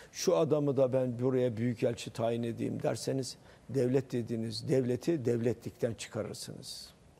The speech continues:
Devlete saygılı olacaksınız, devletin kurumlarına saygılı olacaksınız. Orada liyakatli insanlar olacak. Ha, bu arada şunu da söyleyeyim. Şu anda devlette, bürokraside şöyle bir endişe yaratmaya çalışıyorlar. İşte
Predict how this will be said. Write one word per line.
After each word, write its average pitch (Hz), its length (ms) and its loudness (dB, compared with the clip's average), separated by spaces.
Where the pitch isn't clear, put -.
Devlete 123 500 4
saygılı 117 460 0
olacaksınız, 156 920 -2
devletin 127 480 2
kurumlarına 117 540 0
saygılı 110 420 -2
olacaksınız. 139 840 -2
Orada 131 260 4
liyakatli 113 640 0
insanlar 123 480 0
olacak. 131 420 2
Ha, 156 180 0
bu 175 80 8
arada 151 280 4
şunu 143 260 0
da 156 100 4
söyleyeyim. 131 460 2
Şu - 220 2
anda 131 340 4
devlette, 127 520 2
bürokraside 160 540 2
şöyle 156 340 2
bir 147 140 2
endişe 131 380 2
yaratmaya 113 560 2
çalışıyorlar. 101 600 -4
İşte 143 400 0